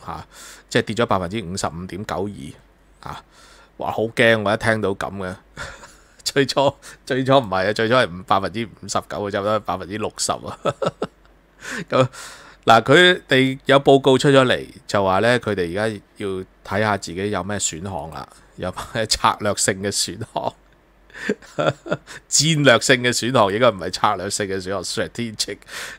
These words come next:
呃，呢個 options，<laughs> 佢係噉講嘅。嗱，噉知情人士點樣講呢？佢就話呢，而家間銀行呢，就睇吓可能會賣盤咯，噉亦都會請顧問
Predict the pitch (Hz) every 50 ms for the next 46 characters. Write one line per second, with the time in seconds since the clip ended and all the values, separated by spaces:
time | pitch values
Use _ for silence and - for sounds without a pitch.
0 | _ _ _ _ - 87 82 82 85 85 - - - - - - _ - - 113
1 | 101 101 92 90 85 85 - - - - - - _ - - 113 - - - -
2 | - - - - - - - - - - 120 98 95 - 120 123 113 110 104 117
3 | 135 - 80 92 98 95 - _ - - - - - - - - _ - 95 107
4 | 135 175 196 180 240 240 165 170 127 110 104 104 101 113 113 131 147 165 170 160
5 | - 95 76 139 - 127 127 127 120 110 101 95 92 85 82 80 78 78 90 101
6 | 110 113 110 107 - _ _ - 71 90 104 117 123 117 113 110 - 67 85 92
7 | 87 69 73 87 101 107 107 104 - 82 - - 98 98 104 95 87 90 98 98
8 | 80 78 78 85 90 90 82 78 82 - - 90 76 82 90 98 104 110 117 -
9 | _ _ - - - - _ - - 139 139 117 - - 131 139 139 135 123 95
10 | 92 98 101 104 110 - - 117 92 90 101 113 123 127 131 135 131 139 _ _
11 | _ _ _ _ _ - 117 113 113 117 110 98 90 87